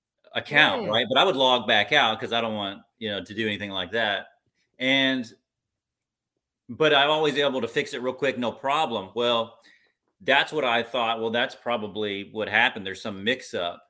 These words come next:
Speaker 1: And so, uh, sure enough, I logged into, um, <laughs> my, tried to log into my Facebook account again on my mobile,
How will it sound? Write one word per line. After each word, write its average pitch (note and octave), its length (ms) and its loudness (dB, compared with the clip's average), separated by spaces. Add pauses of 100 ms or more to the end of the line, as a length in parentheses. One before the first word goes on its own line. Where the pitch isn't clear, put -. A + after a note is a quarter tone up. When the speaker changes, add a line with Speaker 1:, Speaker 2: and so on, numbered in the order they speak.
(420)
Speaker 1:
And G#2 180 -8
so, G#2 680 -2
uh, G#2 280 -2
sure B2 280 -4
enough, B2 380 -2
I G#2 160 -2
logged G#2 480 -2
into, G#2+ 840 -6 (520)
um, G#2 680 -6
<laughs> D3 320 -6
my, A2+ 340 -2
tried C3 200 2
to A#2+ 60 -2
log A2+ 180 2
into A2+ 100 -2
my A2 100 -2
Facebook B2 360 -2
account A#2 300 -2
again A#2 320 -2
on G#2+ 80 -4
my G2+ 120 -4
mobile, G#2 640 -4